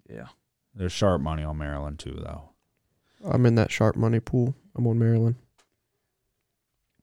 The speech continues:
Speaker 2: What do you mean? You're in the sharp money pool.
Speaker 3: I'm a sharp.
Speaker 2: Is that so? What, do you pay extra for that?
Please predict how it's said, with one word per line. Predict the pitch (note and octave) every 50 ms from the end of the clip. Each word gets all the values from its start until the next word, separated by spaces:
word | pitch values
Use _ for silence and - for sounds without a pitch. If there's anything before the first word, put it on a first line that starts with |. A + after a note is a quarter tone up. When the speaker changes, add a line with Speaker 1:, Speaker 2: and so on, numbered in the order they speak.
| _ _ _ _ - - _
Speaker 2:
What | _ A2
do | G#2+ G2+
you | F#2+
mean? | F#2 E2 B1+ - - - _ _ G#2 F#2+ _ _ _ - -
You're | - D2+
in | D#2
the | D#2+
sharp | D#2+ - - - F2 D2 A#1
money | B1+ D2 C#2 C#2+ E2
pool. | - - C#2+ C#2+ E2 - - _ _ _ - - - _ _ _ _ _ _ _ _ _ _ -
Speaker 3:
I'm | G#2
a | G2+
sharp. | - - D#3 E3 - - - _ _ _ _ _ _ _ _ _ _ _ _ _ _ _ _ _ _ _ _ _ _ _ _ _ _ _ - _ _ _ - F2+
Speaker 2:
Is | E2+
that | - F2 E2+ -
so? | - F#2+ G2+ C3 D3+ D#3 - _ _ _ _ _ _ _ _ _ _ _ _ _ _ _ _ _ _ _ _ _ _ _ _ _ _ _ _ _ _ _ _ _ _ _ _ _ _ _
What, | A2 G2
do | E2+
you | F2 F2
pay | - G2 F#2 F#2+
extra | G2 A2 A#2 - - D3
for | C3 - C#3+
that? | C#3+ D3+ D#3 D3+